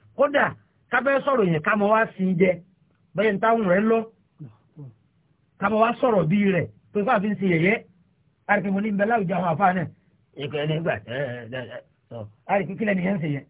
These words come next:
Gíbà ni ń ṣe yẹn. Torí òun bú kù ni pé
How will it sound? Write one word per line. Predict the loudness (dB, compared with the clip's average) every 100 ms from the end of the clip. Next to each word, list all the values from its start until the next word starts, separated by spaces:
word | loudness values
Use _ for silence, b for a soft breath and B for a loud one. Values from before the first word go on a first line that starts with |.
| _ _ -20 _ -12
Gíbà | -4 -2 0 0 -2
ni | -2
ń | -4
ṣe | -4
yẹn. | -6 -6 -8 -12 -20 -12
Torí | -4 0
òun | 2 2
bú | 0 0
kù | -2 0
ni | 0
pé | 2